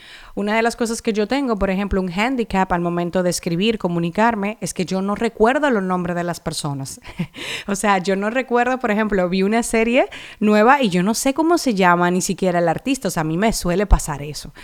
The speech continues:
Entonces, ¿yo qué hago? Cuento la historia, pero luego en una diapositiva o en algo, pues tengo el nombre y lo leo. Tú ves que yo hago mi video de YouTube y si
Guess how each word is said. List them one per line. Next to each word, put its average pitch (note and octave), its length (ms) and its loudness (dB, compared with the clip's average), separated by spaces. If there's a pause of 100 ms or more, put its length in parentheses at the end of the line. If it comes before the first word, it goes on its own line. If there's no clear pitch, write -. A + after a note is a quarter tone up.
(320)
Entonces, G3+ 420 2
¿yo G3+ 160 2
qué G#3+ 120 -2
hago? G#3+ 240 2
Cuento F3+ 280 -2
la G#3 80 2
historia, B3 560 0
pero E3 300 -2 (200)
luego F3 380 0
en G3 80 -4
una G3+ 160 -4
diapositiva A3 920 0
o F3+ 160 4
en F3+ 120 -2
algo, G#3+ 420 2
pues F#3 140 -8
tengo E3 180 -6
el G3+ 100 -4
nombre F#3 460 0
y E3+ 120 -4
lo E3 120 2
leo. F3+ 400 0
Tú E3+ 240 -8
ves G3 140 0
que A3+ 100 -6
yo G3+ 100 -2
hago G3+ 120 -2
mi A#3 100 0
video F3+ 280 -2
de G3 120 -2
YouTube B3 400 -4
y F3+ 60 -4
si D#3 160 -8